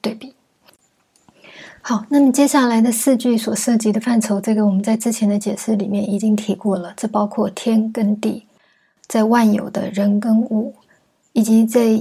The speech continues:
有海人凝度的这个度海的所涉及的这个空间，以及“无春雁不回”里面所提到的类似四十变化的春夏秋冬的这个时间性，也在这里呈现，所以这里也有时空的对比。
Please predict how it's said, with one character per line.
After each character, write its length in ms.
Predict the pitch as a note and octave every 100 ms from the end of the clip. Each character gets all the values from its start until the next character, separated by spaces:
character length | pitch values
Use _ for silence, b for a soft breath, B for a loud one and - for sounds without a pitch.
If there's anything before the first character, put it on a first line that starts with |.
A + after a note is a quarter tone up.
| -
有 180 | G#3+ A3+
海 420 | - G#3+ G3+ G#3+ A3
人 240 | G#3+ A3+
凝 180 | A3 A3+
度 220 | C4+ A#3+
的 140 | A3 G3
这 120 | G#3+
个 100 | G#3+
度 240 | - A#3
海 380 | G3+ - - - b b b b
的 180 | A3 G#3
所 220 | - -
涉 180 | - A3+
及 160 | A3 G#3
的 160 | A3
这 140 | G#3 A3
个 100 | G#3
空 300 | - A#3 A#3
间， 340 | A3+ A3+ A3+ B B B B
以 80 | G#3
及 160 | A3
“无 180 | A3 A3
春 240 | A3 B3 A#3+
雁 220 | A#3 A3
不 100 | A3
回” 220 | G#3 G3+
里 120 | G3+
面 180 | G3+ G#3+
所 120 | G#3 F#3+
提 240 | - G3+
到 180 | A3 G#3
的 100 | G#3
类 240 | G#3 A3+
似 160 | G#3 G#3+
四 280 | - B3 A3+
十 200 | - F#3+
变 240 | A3 A3
化 240 | G#3+ G#3+
的 120 | G3+ -
春 220 | - A#3+
夏 220 | A#3 G#3+
秋 240 | G#3 A3
冬 160 | G#3+ G#3+
的 140 | G3+
这 160 | G3 G3+
个 100 | G3+
时 280 | - - G#3
间 240 | A3 A3
性， 280 | G#3 G#3+ - B B B B
也 100 | G#3
在 120 | A3
这 140 | A3 G#3+
里 100 | G#3+
呈 240 | - G#3
现， 280 | F#3 A3 G#3+ B B B -
所 160 | A#3
以 60 | G#3
这 160 | A3
里 160 | G#3+ G3
也 140 | G3+
有 120 | G#3 G#3
时 280 | - G#3+
空 360 | G#3 A#3 A3 A3
的 80 | A3
对 180 | G#3 G#3
比。 240 | G#3 -